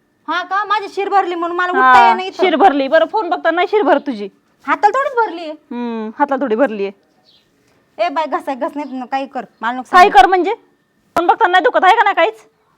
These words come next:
Speaker 1: अगं, पण तुला काय करायचंय बाई?
Speaker 2: ए, नीट बोल, मोठी आहे जरा.
Speaker 1: हा, नीट बोल म्हणजे केव्हाची चांगलं बोलते आता.
Speaker 2: काय, काय चांगलं बोलली तुम्हाला?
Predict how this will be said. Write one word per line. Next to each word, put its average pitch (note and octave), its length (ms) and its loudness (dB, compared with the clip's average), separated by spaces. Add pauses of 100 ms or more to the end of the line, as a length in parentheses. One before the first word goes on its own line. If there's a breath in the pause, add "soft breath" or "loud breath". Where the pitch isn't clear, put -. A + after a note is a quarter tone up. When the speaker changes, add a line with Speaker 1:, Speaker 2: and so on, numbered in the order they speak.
(360)
Speaker 1:
अगं, F4 180 -6
पण G#4+ 160 -4
तुला A4 200 -2
काय A4+ 200 -2
करायचंय B4 440 -2
बाई? F4 400 0
Speaker 2:
ए, E4+ 220 8
नीट E4+ 180 -4
बोल, D#4 180 2
मोठी E4+ 240 0
आहे D#4 100 -2
जरा. C4 280 0
Speaker 1:
हा, D#4 80 -4
नीट A#4+ 220 -2
बोल B4 180 -2
म्हणजे G#4+ 200 -6
केव्हाची A4+ 320 -4
चांगलं A4+ 320 -4
बोलते A4 280 -4
आता. G#4+ 220 -6
Speaker 2:
काय, D4 280 4
काय F4 220 2
चांगलं F#4+ 300 0
बोलली D4+ 180 -2
तुम्हाला? B3 340 -4